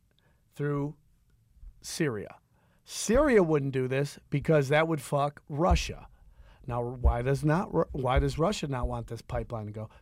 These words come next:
Because Russia gives Europe thirty percent of its energy. So if you put this pipeline, they're not gonna need that oil from Russia, and that's gonna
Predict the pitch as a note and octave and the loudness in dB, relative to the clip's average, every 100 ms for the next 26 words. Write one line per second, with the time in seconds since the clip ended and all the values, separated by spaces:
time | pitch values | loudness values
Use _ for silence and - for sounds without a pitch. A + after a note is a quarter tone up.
0 | - - C3 A2+ B2+ F#3 A3 C3+ A#2 B2+ | -10 -6 -6 -4 0 0 0 -4 -4 -6
1 | - - - - _ - C3 B2 - - | -12 -20 -20 -20 _ -12 -10 -10 -16 -20
2 | - - - - - _ - - - _ | -20 -20 -20 -20 -20 _ -20 -20 -20 _
3 | _ _ _ - D3 D#3+ C3 - - - | _ _ _ -6 0 2 2 -2 -10 -8
4 | D3 C3 C#3 - C3+ A#2+ - - _ _ | -8 -8 -12 -8 -8 -8 -10 -16 _ _
5 | _ _ - C#3+ A2+ - - - - - | _ _ -2 -2 -2 -6 -14 -20 -20 -20
6 | _ _ _ _ _ - - - - C3 | _ _ _ _ _ -20 -20 -20 -4 -4
7 | A#2 E3 D#3 F3+ C3 - D#3+ D#3+ - A#2 | -2 -4 0 0 0 -4 0 0 0 -4
8 | A2 B2+ D3 C#3 A#2+ B2+ A#2 A2+ C3 C3 | -4 -2 0 -2 -4 -6 -2 -2 -2 -6
9 | A2+ F#2+ A#2 G#2+ - B2 B2+ B2+ G#2+ - | -10 -12 -10 -10 -10 -6 -4 -4 -6 -14
10 | - A#2+ A2 A#2 A#2+ - F#2 - - - | -12 -10 -6 -6 -6 -6 -10 -14 -20 -20
11 | - A2 C#3 C3+ C3+ A2+ | -14 -6 -6 -6 -8 -10